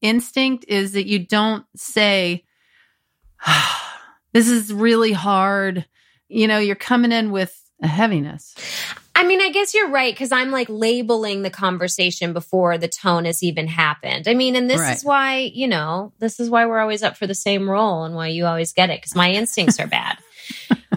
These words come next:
Speaker 1: Now, let me interpret. Kristen is making a joke because we've never been up for the same role,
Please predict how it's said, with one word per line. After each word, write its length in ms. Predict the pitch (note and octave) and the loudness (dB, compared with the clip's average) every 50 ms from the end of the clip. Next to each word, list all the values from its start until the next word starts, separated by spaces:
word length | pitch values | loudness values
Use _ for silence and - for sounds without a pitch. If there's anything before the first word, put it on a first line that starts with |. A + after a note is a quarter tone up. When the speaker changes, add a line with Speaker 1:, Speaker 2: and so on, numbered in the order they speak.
| - _ - - - - - | -6 _ -12 -18 -10 0 4
Speaker 1:
Now, 280 | A3+ A3 G#3+ G#3+ G#3+ - | 4 6 6 6 4 2
let 200 | A3 A3 A3 A3+ | 2 0 2 2
me 160 | A#3 A#3 A3+ | 2 2 2
interpret. 640 | A3 G3+ - - A3 G3+ F#3+ - F#3+ E3+ - - _ | 0 -2 -2 0 0 0 0 0 -2 -2 -2 -4 _
Kristen 580 | - - A#3 B3 B3+ - - - A#3+ A3 G#3 G3 | -4 0 0 0 0 0 0 0 2 2 4 2
is 160 | F#3 - - | 0 0 0
making 380 | F#3 F3+ F3+ E3+ F3+ F3 E3+ | 2 2 2 2 2 2 0
a 40 | D#3+ | 2
joke 320 | D#3 - G3+ F#3+ F#3 F3+ - | 2 4 4 4 4 2 -2
because 300 | F#3+ - G3+ F#3+ F3+ - - - F3+ - - - _ _ | -2 0 0 0 0 -2 -8 -10 -10 -12 -12 -18 _ _
we've 220 | G#3+ A3+ B3+ B3 A#3 | 4 4 4 6 6
never 380 | A#3+ B3 C4 D4 D4 F4+ D4 | 4 4 4 2 2 0 -2
been 200 | G3 E3 E3 D#3 D3+ | 0 0 0 0 0
up 200 | D3 C#3+ - - | -2 -2 -4 -6
for 100 | - D#3+ | -6 -4
the 120 | D3+ D#3+ | -2 -2
same 380 | - - - D#3+ D3 D3 D3+ D3 | -2 0 0 2 2 2 0 0
role, 380 | C#3+ C#3+ D3 D#3 F3 F3+ - | 0 0 2 2 0 -2 -4